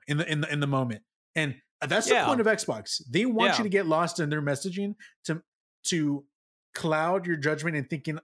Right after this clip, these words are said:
Speaker 1: "Oh, it's so
Speaker 2: Mm-hmm.
Speaker 1: much better over here." But when you kinda get out of the cloud and you look from above, you're like, "Yeah, this is cool that I can go back and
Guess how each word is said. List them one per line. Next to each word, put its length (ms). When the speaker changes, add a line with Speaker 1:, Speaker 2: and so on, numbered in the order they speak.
Speaker 1:
"Oh, 200
it's 140
so 120
Speaker 2:
Mm-hmm. 80
Speaker 1:
much 200
better 180
over 160
here." 220
But 120
when 160
you 80
kinda 240
get 140
out 120
of 60
the 80
cloud 300
and 100
you 60
look 200
from 140
above, 420
you're 120
like, 260
"Yeah, 220
this 160
is 40
cool 340
that 120
I 80
can 160
go 140
back 260
and 160